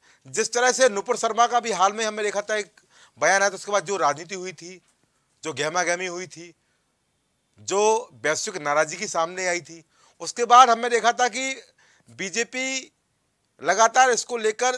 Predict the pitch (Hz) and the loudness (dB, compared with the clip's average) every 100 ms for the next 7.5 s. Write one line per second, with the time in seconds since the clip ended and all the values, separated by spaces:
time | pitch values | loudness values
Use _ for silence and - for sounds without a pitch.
0 | - - 175 208 247 233 214 269 - 226 | -6 -8 -8 -6 0 2 2 0 0 2
1 | 254 247 - _ _ _ - 247 - 202 | 2 0 -10 _ _ _ -6 -6 2 2
2 | 208 214 240 214 226 214 202 190 220 247 | 2 -2 -4 -4 -4 -4 -8 -6 -4 -2
3 | 262 247 - 214 214 185 175 208 220 226 | -2 -6 -12 -10 -8 -8 -2 -2 -2 -6
4 | 214 185 180 202 190 175 202 196 170 208 | -4 -4 -6 -8 -10 -8 -10 -4 0 0
5 | 208 233 226 _ _ _ _ - 170 147 | 0 -2 -2 _ _ _ _ -20 -12 -2
6 | 151 185 196 151 156 156 147 151 160 127 | -2 -2 -2 0 0 -2 -4 -6 -10 -10
7 | 120 - 92 85 | -10 -14 -20 -20